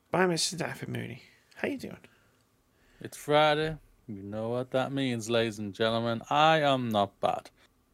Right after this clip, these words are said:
Speaker 2: I'm not bad at all, Amy. I've had a okayish week, I won't lie. Like, you know what's been happening and everything like, but it was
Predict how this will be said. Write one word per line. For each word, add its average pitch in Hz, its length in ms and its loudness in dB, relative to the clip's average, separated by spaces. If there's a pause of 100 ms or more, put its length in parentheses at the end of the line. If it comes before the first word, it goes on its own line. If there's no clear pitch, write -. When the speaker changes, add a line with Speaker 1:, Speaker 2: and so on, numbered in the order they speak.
(120)
Speaker 2:
I'm 214 80 10
not 208 160 12
bad 185 160 12
at 135 100 12
all, 101 240 10
Amy. 104 300 2 (680)
I've 107 300 2
had 107 260 6
a 107 300 4 (300)
okayish 113 640 2
week, 120 200 -4
I 117 60 2
won't 101 220 -2
lie. 101 340 0
Like, 101 260 -12
you 107 80 -8
know 98 160 -8
what's 98 240 -8
been 98 160 -4
happening 123 320 2 (840)
and 135 140 10
everything 143 280 8
like, 147 280 8
but 156 240 6
it 127 160 4
was 127 480 6